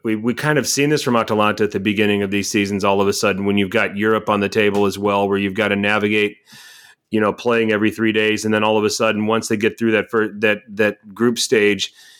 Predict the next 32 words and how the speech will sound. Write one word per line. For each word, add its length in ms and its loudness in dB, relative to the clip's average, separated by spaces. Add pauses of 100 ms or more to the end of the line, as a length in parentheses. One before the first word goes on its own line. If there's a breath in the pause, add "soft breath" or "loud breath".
(360 loud breath)
you 140 0
know, 100 0
you 200 0
see 180 -2
them 160 0
get 140 0
into 200 0
December 500 0
and 100 0
you 80 -2
see 180 -2
them 160 0
go 160 0
on 100 0
a 40 0
run 300 0
and 80 -2
they're 100 0
working 280 -2
their 100 -2
way 140 0
back 240 -2
up 120 -2
the 80 -6
table 340 -2
because 360 -2
they're 80 0
not 200 -2
playing 300 2
as 140 0
often. 420 -2
So, 420 0